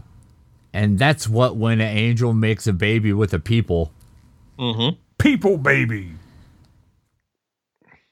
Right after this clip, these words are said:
Speaker 2: It's the half-elf baby.
Speaker 1: Yeah. And she realizes that she is mother of said Nephilim.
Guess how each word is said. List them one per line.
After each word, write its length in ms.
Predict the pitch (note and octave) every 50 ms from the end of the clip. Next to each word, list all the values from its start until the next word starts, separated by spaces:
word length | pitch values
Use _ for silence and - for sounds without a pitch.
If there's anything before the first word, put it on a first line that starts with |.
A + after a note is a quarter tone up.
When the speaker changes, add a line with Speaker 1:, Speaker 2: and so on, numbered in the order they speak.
| _ _ _ _ _ _ _ _ _ -
Speaker 2:
It's 160 | - - -
the 60 | - -
half-elf 520 | - C#3+ D3 C#3 - A2+ F#2 F2 - -
baby. 300 | G2 F#2+ F2+ F2 E2+ D#2+ - - - - - - - -
Speaker 1:
Yeah. 240 | - G#2+ F#2+ D#2+ C2+ - - - - - - - - - _ _ _ _ _ _ _ _ - A#2
And 140 | G#2+ F#2+
she 160 | - C3+ C#3 C#3
realizes 680 | C3+ C#3 C#3 C3+ B2+ B2 A#2+ A#2+ A2+ G#2+ A#2 G#2 F2 G#2+
that 200 | A2 G#2+ G2 -
she 400 | - - A#2+ A#2+ A#2 A2+ A2 G#2+
is 300 | G#2+ G2+ F#2 E2+ - -
mother 400 | A#2 A2+ A2 A#2+ A2 A2 G#2+ G2+
of 100 | F#2+ F2
said 280 | - - G#2+ F#2+ F2 F2+
Nephilim. 500 | G2 F#2 F2+ - F#2 F2+ F2+ F2+ F2